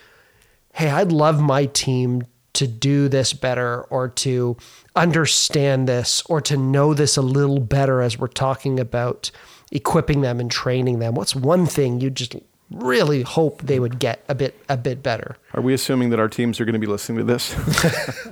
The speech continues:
Speaker 2: <laughs>
Speaker 1: Don't use any names.
Speaker 2: This is for you. If this is you listening, you know who you are. <laughs> Um, just the, the idea of overflow, that, you know, you don't just show up on Sunday and do your thing, but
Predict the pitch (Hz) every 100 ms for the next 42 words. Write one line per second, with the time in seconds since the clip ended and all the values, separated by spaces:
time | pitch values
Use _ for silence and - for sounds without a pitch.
0 | 143 - 139 180 240 220 196 196 139 123
1 | 127 160 240 - - 98 113 - 120 -
2 | 120 113 107 117 98 - - 208 - 156
3 | 147 - - 127 151 143 165 143 151 -
4 | - 95 95 104 104 104 117 113 104 131
5 | - - - - - - - - - -
6 | - - - 135 110 107 104 101 95 -
7 | _ _ - - _ _ 165 - 165 -
8 | - 170 165 160 131 120 131 - 101 90
9 | - _ 117 113 107 - _ _ - 123
10 | 123 - 117 - 135 131 117 - 113 107
11 | 104 98 113 107 104 101 104 98 - 104
12 | 98 98